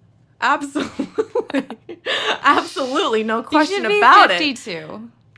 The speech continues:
Speaker 1: That's fine.
Speaker 2: Okay.
Speaker 1: Should I just use my mom's? No, I can't use my mom's.
Speaker 2: No.
Speaker 1: She doesn't
Speaker 2: Use
Speaker 1: Whose am I supposed to use?
Speaker 2: Ugh.
Speaker 1: It's tough, right?
Speaker 2: Yeah.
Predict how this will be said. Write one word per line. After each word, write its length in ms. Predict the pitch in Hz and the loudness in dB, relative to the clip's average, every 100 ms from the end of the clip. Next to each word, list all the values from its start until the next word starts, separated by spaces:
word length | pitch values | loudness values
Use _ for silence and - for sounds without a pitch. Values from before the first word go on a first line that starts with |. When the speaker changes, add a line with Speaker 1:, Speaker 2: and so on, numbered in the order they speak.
| - 330 | -18 -6
Speaker 1:
That's 280 | 330 381 - | -4 -4 -4
fine. 400 | 277 214 247 294 | -4 -4 -4 -8
Speaker 2:
Okay. 420 | 208 226 254 - _ _ _ _ _ | -10 -10 -14 -16 _ _ _ _ _
Speaker 1:
Should 120 | - | -6
I 60 | 240 | -4
just 200 | 302 277 | -4 -6
use 160 | 226 208 | -10 -8
my 160 | 180 | -8
mom's? 600 | 175 160 170 214 - - _ _ _ - | -6 -6 -6 -10 -14 -20 _ _ _ -20
No, 140 | - | -20
I 80 | - | -20
can't 200 | - - | -20 -20
use 160 | - - | -20 -20
my 80 | |
mom's. 480 | 78 - _ _ - | -20 -20 _ _ -20
Speaker 2:
No. 380 | 196 170 160 165 - _ _ 226 | -18 -18 -18 -20 -20 _ _ -14
Speaker 1:
She 100 | 240 | -10
doesn't 140 | 277 | -10
Speaker 2:
Use 380 | 302 311 - - _ _ _ _ _ _ _ _ _ _ _ _ _ _ _ _ _ - | -12 -14 -20 -20 _ _ _ _ _ _ _ _ _ _ _ _ _ _ _ _ _ -2
Speaker 1:
Whose 260 | 392 392 | 2 2
am 120 | 381 | 2
I 140 | 349 349 | 0 0
supposed 340 | 330 330 330 - | -2 -4 -4 -6
to 60 | |
use? 380 | 233 240 254 240 247 220 | -8 -6 -6 -4 -6 -6
Speaker 2:
Ugh. 100 | 180 - - _ _ _ - | -10 -16 -20 _ _ _ -10
Speaker 1:
It's 240 | 220 - - | -10 -10 -10
tough, 380 | 247 320 330 | -4 -4 -4
right? 460 | 180 180 - 294 - _ _ | -10 -10 -8 -10 -12 _ _
Speaker 2:
Yeah. 360 | - 165 170 | -18 -16 -16